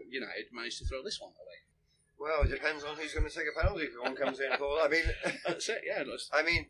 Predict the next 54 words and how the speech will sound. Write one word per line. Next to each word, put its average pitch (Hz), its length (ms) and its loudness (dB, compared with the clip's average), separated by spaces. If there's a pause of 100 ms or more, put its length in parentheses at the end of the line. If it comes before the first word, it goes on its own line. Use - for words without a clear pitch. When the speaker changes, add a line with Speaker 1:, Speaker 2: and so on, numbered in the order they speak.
(160)
Speaker 1:
De 156 80 6
Speaker 2:
I 160 60 10
Speaker 1:
Gea's 156 100 12
Speaker 2:
felt 185 120 12
Speaker 1:
gonna 147 100 8
Speaker 2:
so 180 120 8
Speaker 1:
throw 147 120 8
Speaker 2:
bad 156 80 10
Speaker 1:
one. 165 100 8
Speaker 2:
for 160 140 -4
Rashford. 160 400 0 (120)
Um, - 80 4 (140)
and 175 120 -4
you 202 80 -4
know 262 140 2
what? 170 140 2
There 147 80 2
was 156 160 2
so 180 160 8
much 185 200 0
love 143 180 -2
for 147 100 -8
Pogba 135 440 0 (880)
at 131 60 0
Old 131 160 0
Trafford 139 340 2 (340)
because 165 200 -2
of 196 60 -4
the 185 80 -2
racism 120 500 0
tweets 117 340 -14
and 113 100 -12
everything, 110 420 -12
which, - 260 -2 (400)
despicable, 151 520 -2
by 139 100 6
the 135 120 2
way. 135 300 2 (220)
Speaker 1:
Mm-hmm. - 160 -18 (280)
Speaker 2:
I 165 100 6
think 226 200 0
it 233 60 -2
would 208 100 4
have 180 80 2
been 170 160 4
a - 20 2
good 151 160 0
move 156 140 0
for 143 80 -14
Pogba 135 420 2
to 120 60 -6
take 135 160 2
that 120 160 0
penalty, 107 460 -4